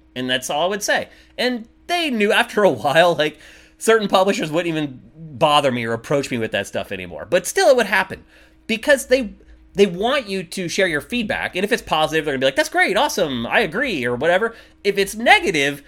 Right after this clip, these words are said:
they're going to try and shape your opinion or try to make up an excuse for why the game is doing something that you don't like. Or maybe there is a valid excuse for why the game is doing something the way it is. In that case, maybe it can be helpful. But the bottom line is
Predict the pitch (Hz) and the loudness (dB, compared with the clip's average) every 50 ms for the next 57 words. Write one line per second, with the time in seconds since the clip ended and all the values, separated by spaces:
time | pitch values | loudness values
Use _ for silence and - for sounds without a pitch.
0 | - - - 180 214 226 240 247 262 262 247 262 233 - - - 220 220 214 214 | -20 -6 0 2 2 4 6 4 4 2 2 -2 -6 -6 -6 -2 0 2 2 4
1 | 220 233 240 226 - 170 170 170 - - - - 202 190 208 208 - 202 196 185 | 4 2 2 0 -2 -4 -6 -4 -4 -4 -2 0 0 0 0 0 -2 -2 0 2
2 | 180 180 - - 196 180 143 123 131 - 165 - - 208 208 220 214 220 214 208 | 0 0 0 -2 -4 -2 -2 -4 -4 -6 -8 -6 -4 -4 -4 -2 -2 -2 -2 -4
3 | 208 202 - 196 170 156 - - - - - 196 220 220 214 - - - 170 151 | -4 -4 -4 -4 -6 -4 -6 -6 -8 -8 -8 -6 -6 -4 -4 -6 -6 -4 -2 0
4 | 143 139 120 110 127 135 151 175 185 185 185 175 175 147 170 175 170 170 156 135 | 0 0 0 0 0 2 4 4 4 4 4 2 -2 -2 -2 -2 -2 -2 -4 -6
5 | 123 160 160 165 156 151 147 - 156 143 - 147 147 113 135 131 123 117 127 127 | -6 -6 -4 -4 -4 -4 -4 -4 -4 -4 -4 -6 -8 -8 -8 -6 -4 -2 -2 -2
6 | 143 - 120 117 120 123 123 120 113 107 104 - - - 165 165 165 170 175 175 | -2 -4 -4 -2 0 0 2 0 -2 -4 -6 -10 -8 -4 0 4 6 8 6 6
7 | 175 - - - - - - 277 269 294 285 294 311 269 208 156 170 165 170 156 | 4 0 -14 -20 -8 -4 -2 -2 0 0 0 2 2 2 2 2 2 2 2 2
8 | 143 131 - - - 147 127 120 - - 127 117 107 110 113 107 113 98 104 110 | 0 -2 -4 -6 -4 -4 -4 -4 -4 -4 -4 -2 0 0 0 -2 -2 -2 -2 -2
9 | 117 117 110 95 113 110 113 107 107 - - 113 - 110 107 104 101 98 98 92 | -2 -2 -4 -6 -6 -6 -6 -6 -6 -8 -8 -8 -8 -8 -6 -4 -4 -4 -4 -2
10 | 98 113 127 127 143 123 123 123 123 - - 135 113 117 117 110 107 113 110 - | -4 -4 -6 -4 -4 -4 -4 -4 -4 -4 -6 -8 -6 -6 -8 -8 -8 -8 -10 -10
11 | 113 110 107 104 117 123 117 - 127 117 101 120 123 - - - - - - 180 | -10 -10 -6 -4 -4 -4 -2 -2 -4 -2 0 -2 -2 -4 -6 -16 -14 -4 -2 0
12 | 165 180 233 285 330 330 285 254 214 - 240 262 262 240 202 175 165 - | 2 4 6 6 6 6 4 4 2 2 4 4 4 4 2 0 -2 -4